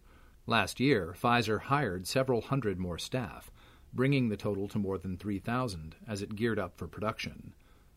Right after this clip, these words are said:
That wasn't enough to keep up with the crush of orders.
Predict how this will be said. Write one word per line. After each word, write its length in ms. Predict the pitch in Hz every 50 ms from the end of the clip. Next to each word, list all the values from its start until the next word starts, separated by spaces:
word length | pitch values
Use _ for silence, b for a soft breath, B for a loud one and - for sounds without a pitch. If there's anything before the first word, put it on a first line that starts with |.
| b - -
That 180 | 123 147 175
wasn't 280 | 170 175 175 156 175 156
enough 300 | 151 156 151 123 104 -
to 80 | - -
keep 220 | - - 113 107
up 220 | 131 131 120 - -
with 120 | 98 -
the 80 | - 87
crush 360 | - - - 110 104 - -
of 100 | 87 80
orders. 560 | 92 104 101 90 - 65 - - - - -